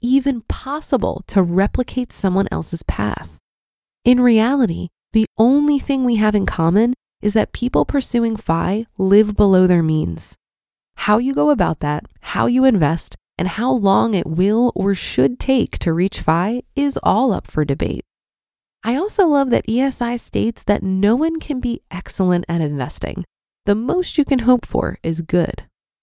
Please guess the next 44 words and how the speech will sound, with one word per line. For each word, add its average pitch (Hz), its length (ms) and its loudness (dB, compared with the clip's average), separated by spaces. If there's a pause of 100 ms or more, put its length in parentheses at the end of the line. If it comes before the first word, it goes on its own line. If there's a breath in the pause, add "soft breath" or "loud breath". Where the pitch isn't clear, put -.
(420)
I 226 60 -2
think - 240 -2
the 392 100 2
point - 340 0
here - 400 0
is 190 140 -2
that - 160 -2
you 262 160 2
have 302 200 -2
no 220 380 0
control 254 680 0
over 180 200 2
the 180 120 0
volatility 208 760 0
of 165 100 -2
the 160 100 2
market 170 480 -2
and 160 120 0
overall 185 460 4
returns. - 640 -4 (540)
To 220 100 2
be 262 180 -2
a 262 60 2
good 208 220 0
investor 165 640 -4 (280)
is 180 120 0
someone 233 400 0
that 233 120 0
invests 196 600 -2 (120)
early 190 420 0
and 254 140 -2
often 165 500 -4 (260)
and 185 180 -4
holds 247 380 -2
on 240 300 2
for 214 140 -4
the 214 100 2
long 262 280 2
term, - 360 -8 (140)
meaning 196 480 0
they 190 100 0
don't 214 220 -4
panic 220 340 -6
sell. - 380 -10